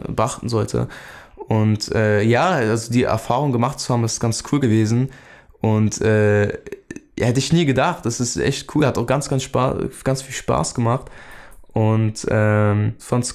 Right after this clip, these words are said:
cool. Ich werd das auf jeden Fall beibehalten und, äh, auch in Zukunft weiterverfolgen.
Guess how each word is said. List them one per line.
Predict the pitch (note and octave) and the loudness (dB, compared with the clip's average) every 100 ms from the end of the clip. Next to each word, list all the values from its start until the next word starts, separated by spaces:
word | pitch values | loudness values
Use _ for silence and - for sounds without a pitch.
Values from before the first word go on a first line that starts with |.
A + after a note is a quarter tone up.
| - | -2
cool. | D3 A2 | 0 0
Ich | A2+ - A#2+ | -2 -4 -2
werd | A#2 | -2
das | B2+ A2+ | -4 -4
auf | - | -2
jeden | A#2+ | -2
Fall | A#2+ A#2+ A#2 A#2 A2+ - - | -2 -2 0 2 0 -4 -2
beibehalten | A2 C#3+ C3 A2 G#2 A#2 A#2+ C3 | 0 2 2 2 2 0 0 -2
und, | A2+ A2 A2 - | 0 0 -2 -4
äh, | A#2 A2 A2 | -2 0 0
auch | - A2 | -2 -2
in | A#2+ | -4
Zukunft | - D3+ D3+ A2 - - - | -2 -4 -2 -6 -6 -12 -14
weiterverfolgen. | - A2 A2 A#2 - - G#2+ A2 | -4 -2 -2 -6 -8 -4 -2 -2